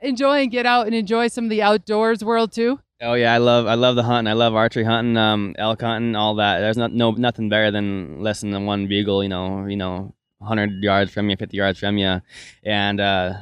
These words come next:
Speaker 2: it makes the hair on the back of your neck stand up. But when I'm, hopefully when I'm sitting good here in the saddle bronc riding in the world, um, I can go, kinda sneak off in September and go home and do some hunting. That's, that's always my goal. So yeah, I love hunting. I love the outdoors. I love being outside. Um,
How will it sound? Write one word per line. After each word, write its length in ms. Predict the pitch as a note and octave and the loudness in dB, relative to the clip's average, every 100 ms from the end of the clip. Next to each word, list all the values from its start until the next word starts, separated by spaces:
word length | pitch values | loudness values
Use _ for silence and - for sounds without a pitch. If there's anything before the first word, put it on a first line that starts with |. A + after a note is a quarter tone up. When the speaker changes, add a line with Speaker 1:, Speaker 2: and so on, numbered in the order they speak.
| G#2+ | -8
Speaker 2:
it 60 | |
makes 180 | A2+ A2 | -4 -4
the 60 | G#2 | 0
hair 140 | G#2+ | 0
on 80 | G#2 | 2
the 60 | G2+ | 2
back 180 | G2 | 0
of 40 | - | -2
your 60 | |
neck 180 | G2+ G2+ | -4 -4
stand 320 | - G2 F#2+ | -6 -6 -2
up. 160 | F#2+ E2+ | -4 -2
But 200 | G2 - - - - | -4 -4 -10 -18 -4
when 120 | B2 | 0
I'm, 600 | B2+ C3 A#2+ A2+ F#2 - | 2 2 2 -2 -6 -12
hopefully 560 | F#2 B2 E3 - D3 C3+ | -4 0 0 2 2 2
when 140 | B2+ | 2
I'm 120 | A#2+ | 0
sitting 260 | A#2 C3 C3 | -2 -4 -2
good 260 | B2+ B2 | 0 0
here 340 | A#2 B2 B2 A#2 | 0 0 2 2
in 160 | A2+ | 0
the 640 | G#2+ G2+ G2+ G2 G2 G2 G#2+ | 0 0 0 -2 -2 -6 -8
saddle 260 | - A#2+ | -2 0
bronc 260 | A#2 A2+ A2 | 2 0 0
riding 280 | A2 A2 A2 | 0 0 0
in 120 | G#2+ | -2
the 100 | G2+ | 0
world, 360 | A2 A2+ G#2+ G2+ | 2 2 2 0
um, 460 | G2 G2 F#2 E2 | -2 -2 -4 -6
I 100 | G#2 | -6
can 80 | A2 | -4
go, 220 | A#2 A#2 A#2 | -2 -4 -2
kinda 260 | B2+ B2 | -2 -2
sneak 260 | - C3+ B2 | -2 -4 0
off 240 | A#2 A#2+ | 0 0
in 60 | A#2 | -4
September 340 | G2+ A2 G#2 | -8 -6 -2
and 160 | G2+ G2+ | -2 -2
go 120 | G#2+ | -2
home 200 | G#2+ G#2 | -2 -2
and 60 | G#2 | -2
do 100 | G#2+ | -2
some 160 | G2 | -4
hunting. 280 | G2+ F#2+ F#2+ | -4 -4 -4
That's, 320 | G2+ G#2 - | -4 -6 -8
that's 180 | A2 A2 | -6 -2
always 220 | A2+ G#2+ | 0 0
my 120 | G#2 F#2+ | -2 -2
goal. 380 | G2+ G#2 F#2+ | 0 0 0
So 220 | F#2 F#2+ F#2+ | -2 -4 -2
yeah, 280 | G2 F2 E2+ - - - | 0 -2 -4 -14 -20 -8
I 80 | G#2+ | -4
love 220 | A#2 A#2 | 0 0
hunting. 320 | G#2+ A#2 A#2+ | 0 -2 -2
I 40 | A2 | -2
love 220 | A2+ A2+ | -2 0
the 80 | A2 | 0
outdoors. 640 | A2 G2 G#2+ A2+ A#2 A2 | 0 0 0 2 0 0
I 60 | G#2+ | -2
love 200 | G#2+ G#2+ | -2 -2
being 160 | G#2+ | -2
outside. 580 | G#2 F#2 - G2+ G#2+ A2 | -2 -6 -4 -2 -2 -2
Um, 440 | G2 F#2 F2+ F2 | -4 -4 -6 -8